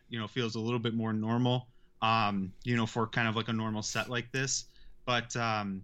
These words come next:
yeah, you had kinda mentioned, um, you know, some of the prices of, you know, some of the cards in, in this set.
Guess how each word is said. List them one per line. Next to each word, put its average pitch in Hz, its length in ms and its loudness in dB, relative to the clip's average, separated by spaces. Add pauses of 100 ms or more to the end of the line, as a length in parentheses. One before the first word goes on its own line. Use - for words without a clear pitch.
yeah, 165 140 2
you 143 100 2
had 131 140 -4
kinda 175 240 -2
mentioned, 131 500 -6 (1040)
um, 101 500 -4 (320)
you 131 100 2
know, 123 60 2
some 170 180 0
of 151 60 0
the 120 80 0
prices 123 800 -2
of, 107 460 -4 (760)
you 120 80 -4
know, 117 80 -2
some 147 240 0
of 127 60 0
the 117 80 0
cards 139 460 0
in, 110 360 -2
in 110 220 -2
this 101 160 -4
set. 95 380 -2